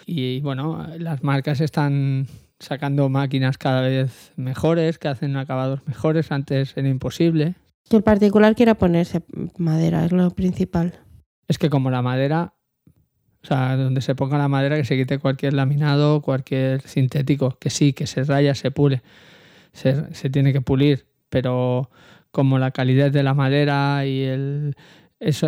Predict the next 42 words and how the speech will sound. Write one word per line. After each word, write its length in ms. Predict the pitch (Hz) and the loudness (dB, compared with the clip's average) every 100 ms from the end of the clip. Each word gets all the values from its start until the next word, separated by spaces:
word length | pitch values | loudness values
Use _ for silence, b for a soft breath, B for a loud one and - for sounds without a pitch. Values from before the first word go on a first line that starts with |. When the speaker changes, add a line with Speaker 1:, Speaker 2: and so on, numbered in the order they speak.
| - | -2
Speaker 1:
ese, 1200 | 170 - 156 151 151 147 143 143 143 143 139 170 - - | -4 -2 2 2 2 2 0 0 0 0 0 -4 -10 -4
ese 220 | 165 147 156 | 0 2 2
efecto 420 | - 156 - 147 | 2 -2 0 0
de, 220 | 143 147 | 0 -2
de 160 | 170 143 | -2 -2
pisar 320 | 143 - 147 | -2 0 2
madera 380 | 139 135 139 156 | 2 2 2 2
no, 240 | 151 135 | 2 2
no 120 | 135 | 2
lo 80 | 139 | 0
vas 140 | 139 | 0
a 80 | 147 | -2
conseguir 400 | 139 131 135 131 | -2 -2 -2 0
nunca 320 | 127 135 143 | 0 -2 -2
con 160 | 147 143 | -2 0
ningún 240 | 135 139 | 0 -2
sintético. 560 | 135 131 135 135 135 _ - - | -2 -2 -2 -4 -6 _ -6 2
Speaker 2:
Hmm. 180 | 208 185 - _ _ - - - | 2 2 -6 _ _ -20 -20 -2
Speaker 1:
Entonces, 200 | 220 147 | 4 4
Speaker 2:
Mm. 60 | 139 | 4
Speaker 1:
desde 120 | 127 | 2
aquí 400 | 127 147 175 185 | 0 2 2 0
os 220 | 160 160 139 | -2 -6 -2
animamos 640 | 135 135 151 170 185 175 | 0 2 2 2 2 0
a 100 | 147 | -6
todo 240 | 139 135 135 | -4 -2 -2
el 60 | |
particular 500 | 135 131 139 151 143 | -4 -8 -6 -6 -6
que 60 | 147 | -4
nos 160 | 139 147 | -6 -6
escuche, 480 | - 175 - 196 214 b b b b b b b b _ _ | -2 -2 0 -2 -2 b b b b b b b b _ _
que 140 | - 143 | -2 -2
si 240 | - 135 | 0 -2
duda, 600 | 143 151 151 135 131 180 214 | 0 0 0 -2 -4 -8 -10
bueno, 220 | 151 120 - _ _ _ | -6 -6 -10 _ _ _
básicamente 600 | 165 156 170 147 156 165 | 0 2 2 2 0 0
si 120 | 165 135 | -2 -2
puede, 360 | 147 151 190 | 0 2 0
que 100 | 185 | -4
se 120 | - | -10
ponga 240 | 135 135 135 | -6 -4 -4
madera. 400 | 131 131 131 | -2 -4 -4